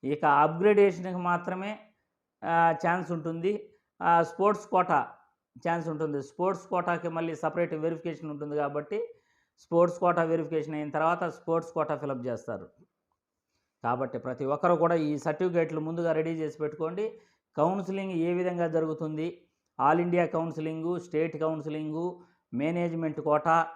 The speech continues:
మరియు ఎన్ఆర్ఐ కోటా, వీటన్నిటి గురించి రేపు వీడియోలో మనం క్లియర్గా తెలుసుకుందాం. ప్రతి అంశం కూడా మీరు కౌన్సిలింగ్కి వెళ్ళేటప్పుడు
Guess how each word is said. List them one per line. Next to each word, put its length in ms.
మరియు 340
ఎన్ఆర్ఐ 520
కోటా, 380
వీటన్నిటి 600
గురించి 340
రేపు 320
వీడియోలో 460
మనం 320
క్లియర్గా 340
తెలుసుకుందాం. 600
ప్రతి 380
అంశం 420
కూడా 240
మీరు 240
కౌన్సిలింగ్కి 640
వెళ్ళేటప్పుడు 680